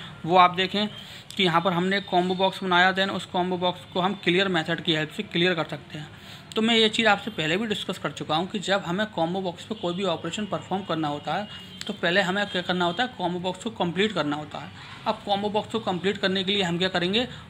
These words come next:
वहाँ पर हम combo box में firstly items को ऐड कराएंगे, Firstly items को ऐड कराएंगे, यानी कि firstly हम उस, वहाँ पर हमने items को ऐड करा दिया। Then उसके बाद जब हमने ऐड करा दिया items को,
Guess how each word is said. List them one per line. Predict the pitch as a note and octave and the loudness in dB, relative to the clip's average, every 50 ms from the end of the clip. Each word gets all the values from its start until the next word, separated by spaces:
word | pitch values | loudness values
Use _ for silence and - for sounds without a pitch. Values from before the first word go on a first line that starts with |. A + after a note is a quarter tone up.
| - | -6
वहाँ | E3 D#3 - D#3+ E3 E3+ - - | -6 -4 -2 0 -2 0 4 6
पर | A3 A3+ A3 | 6 6 6
हम | - - - F#3+ A3 G#3+ | 4 -2 -2 0 0 -2
combo | - - E3+ E3 E3 E3 E3+ F3 G3 | -4 -4 0 0 0 2 2 2 2
box | F#3 F#3 E3 D#3+ - - G#3 | 2 2 0 0 0 -2 -2
में | G#3+ | -2
firstly | G#3 - E3 D3+ - - F#3+ A3 | -2 -2 -4 -4 -2 -2 -2 -2
items | - - E3 E3+ D3+ F3 E3+ - E3+ - | -2 -2 -2 -2 0 0 0 -2 -2 -2
को | - A3 | -2 -2
ऐड | - - - F3 F3+ F3+ | -2 2 4 4 6 6
कराएंगे, | F3 F3+ D3+ D3+ D3+ D3 B2+ - - - - - - - - - - - - - | 4 2 0 0 -2 -6 -10 -12 -14 -14 -16 -16 -16 -16 -16 -14 -14 -14 -8 -4
Firstly | F3 D#3 - - A3 A3 | -2 -2 -2 0 2 2
items | F#3+ E3 E3 D#3 D#3+ D#3 D3 - | 2 2 2 0 0 -2 -2 2
को | - G#3+ C4 D4+ D4 - - - - - - | 6 8 8 8 6 2 -10 -16 -12 -2 2
ऐड | G#3+ G3+ F#3+ E3 | 4 4 4 4
कराएंगे, | E3 D3+ D3+ D3+ D3+ D#3 | 0 -4 -4 -4 -2 -2
यानी | D#3+ D#3+ E3 F3+ | -2 0 -2 -2
कि | G3 | -2
firstly | G3 - E3 - - F#3+ | -2 -6 -6 -2 0 0
हम | F#3+ F#3+ | 2 0
उस, | E3+ - - | 0 -2 -4
वहाँ | D3+ D#3 | -4 0
पर | E3+ F3+ | 0 2
हमने | E3 E3 F3 F3+ | 2 2 2 2
items | E3 D#3+ D3+ E3 D#3 D#3 - | 2 2 0 -2 -4 -4 -2
को | - A#3 - | -2 -4 -2
ऐड | - - G3 F#3+ F3 | 0 4 4 4 4
करा | E3+ D#3 D3 D3+ | 4 0 -4 -4
दिया। | C#3+ D3 C#3+ C#3+ - - - - - - - - - - - - | -8 -10 -12 -12 -14 -14 -16 -16 -16 -14 -14 -12 -12 -12 -4 2
Then | F#3+ A3+ A#3+ | 2 2 2
उसके | A3 - - A#3 | 2 0 2 4
बाद | A#3 A#3 A3 | 4 6 6
जब | A3+ G#3 | 4 2
हमने | G#3 A3 A3 | 2 2 0
ऐड | - F3+ G3 A3 A3+ | 2 4 4 4 4
करा | G#3+ G3+ F3 E3 | 4 2 2 2
दिया | D#3+ F3 F3+ E3 | 2 2 2 4
items | D#3+ D#3+ E3 D#3+ D#3+ - | 4 2 0 -2 -4 -4
को, | - D#3+ D#3+ F3 G#3 | -4 -2 -2 -2 -2